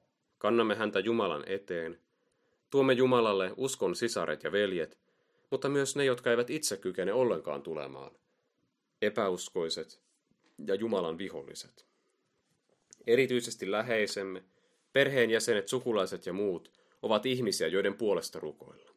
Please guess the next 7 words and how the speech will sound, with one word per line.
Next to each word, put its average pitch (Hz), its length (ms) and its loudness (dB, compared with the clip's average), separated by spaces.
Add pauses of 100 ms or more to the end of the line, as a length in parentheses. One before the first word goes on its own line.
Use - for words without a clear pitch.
(3750)
Jeesus 135 340 2
on 120 80 2
mennyt 107 300 0
taivaaseen 92 720 2
rukoillakseen 80 760 -2
aina 110 300 0
edestämme. 73 600 -4